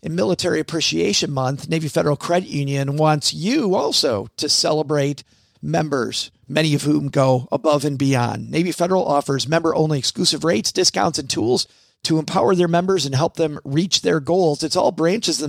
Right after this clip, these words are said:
military, veterans, D O D employees, and their family are eligible for Navy Federal membership. They offer twenty-four seven help from their U S based member service.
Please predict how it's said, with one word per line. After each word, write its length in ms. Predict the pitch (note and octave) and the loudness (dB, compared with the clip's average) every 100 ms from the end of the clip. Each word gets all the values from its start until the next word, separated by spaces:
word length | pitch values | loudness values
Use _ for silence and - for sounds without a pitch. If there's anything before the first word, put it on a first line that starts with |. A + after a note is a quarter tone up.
| C#3+ | 0
military, 460 | D3 - D#3 E3 | 0 2 2 2
veterans, 500 | D3+ D#3 F3 F3+ F3+ | 0 0 2 0 -2
D 160 | - F3 | -2 0
O 100 | E3 | 0
D 140 | D#3 | 0
employees, 520 | F3 D3 E3 E3+ F3+ - _ _ - | -2 0 2 2 -2 -8 _ _ -6
and 120 | D#3 | 0
their 140 | C#3+ | 0
family 480 | - - F#3+ F#3 C#3+ | 0 0 2 2 0
are 80 | D3 | 0
eligible 380 | D#3 D#3 - C#3 | 0 0 0 -2
for 160 | - | -2
Navy 260 | C#3 C#3 C3+ | -2 -2 -4
Federal 420 | B2 D3+ C#3+ B2 | 0 0 0 -4
membership. 520 | C3+ D3+ E3+ - - | -2 -2 0 0 0
They 120 | - D#3+ | 0 0
offer 220 | D3+ D3+ | 2 0
twenty-four 460 | - E3+ C#3+ F3+ | 0 -2 0 0
seven 320 | C#3 D3+ D3+ B2 | 0 0 -4 -4
help 300 | D3 - - | -2 -2 -2
from 160 | D#3+ | -6
their 140 | D#3 D3 | -4 -4
U 260 | D3 F3 | -2 2
S 160 | E3 D3 | 2 2
based 320 | D3+ D3+ - | -2 -2 -2
member 320 | - A#2+ C#3+ | 0 0 0
service. 580 | - C3 A2+ G#2 - - | 0 0 -2 -2 -4 -4